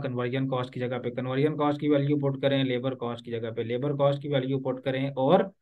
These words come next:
factory overhead cost जो है वो हमारे पास Find out हो जाएगी। टू थाउजेंड में से फ़ाइव हंड्रेड डॉलर को minus करें तो ये हमारे पास क्या आ गया, फ़िफ़्टीन हंड्रेड डॉलर हमारे पास calculate होकर आ गया।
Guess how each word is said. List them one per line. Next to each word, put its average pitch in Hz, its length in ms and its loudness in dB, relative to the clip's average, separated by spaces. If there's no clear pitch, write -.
factory 156 320 2
overhead 120 420 4
cost 117 260 -6
जो 113 100 -8
है 110 80 -6
वो 107 140 -8
हमारे 110 320 -8
पास 127 300 -8
Find 147 200 2
out 156 160 4
हो 151 160 4
जाएगी। 147 320 2
टू 151 220 2
थाउजेंड 147 240 2
में 143 100 0
से 147 100 -2
फ़ाइव 143 220 2
हंड्रेड 143 180 0
डॉलर 135 240 2
को 139 80 -2
minus 135 320 -2
करें 127 220 -4
तो 127 60 -8
ये 120 80 -6
हमारे 113 240 -8
पास 113 180 -10
क्या 113 220 -8
आ 113 40 -6
गया, 127 260 -6
फ़िफ़्टीन 120 480 -8
हंड्रेड 104 320 -12
डॉलर 104 260 -12
हमारे 101 280 -18
पास 147 260 -6
calculate 104 560 -12
होकर 123 400 -10
आ 101 140 -12
गया। 95 260 -16